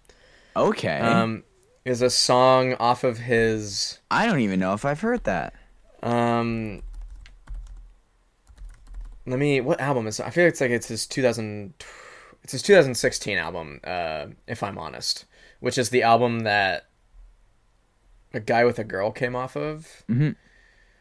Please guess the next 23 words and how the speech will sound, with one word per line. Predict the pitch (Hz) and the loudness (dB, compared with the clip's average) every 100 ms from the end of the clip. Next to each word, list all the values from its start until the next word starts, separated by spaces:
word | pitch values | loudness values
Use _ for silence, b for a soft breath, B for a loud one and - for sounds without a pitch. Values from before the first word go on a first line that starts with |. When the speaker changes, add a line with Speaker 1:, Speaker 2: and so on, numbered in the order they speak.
| _ _ _ _ _ _ _ _ _ - | _ _ _ _ _ _ _ _ _ -8
Speaker 2:
I | |
feel | - 151 | -2 0
like | |
that's | 151 139 | 2 0
the | - | 0
Speaker 1:
Also, | 170 139 | 2 4
Speaker 2:
only | 139 | 2
Speaker 1:
She's | 117 - 120 | 2 0 0
Got | 123 101 | 0 0
Away | 90 80 | 0 -2
with | 76 | -6
Words. | 71 65 71 - - _ _ _ _ _ _ _ _ - | -8 -8 -12 -18 -20 _ _ _ _ _ _ _ _ -10
Other | 87 80 | -10 -8
big | 80 - | -10 -8
hit | 78 | -10
from | 76 85 | -6 -6
that | 80 - | -6 -8
one. | 80 78 - _ _ - _ - | -8 -10 -12 _ _ -20 _ -4
Speaker 2:
Yeah, | 131 120 117 | 2 2 2
that | 110 | -2
one | 107 | -4
was | 107 110 | -8 -10
there. | 104 104 107 113 | -8 -6 -8 -10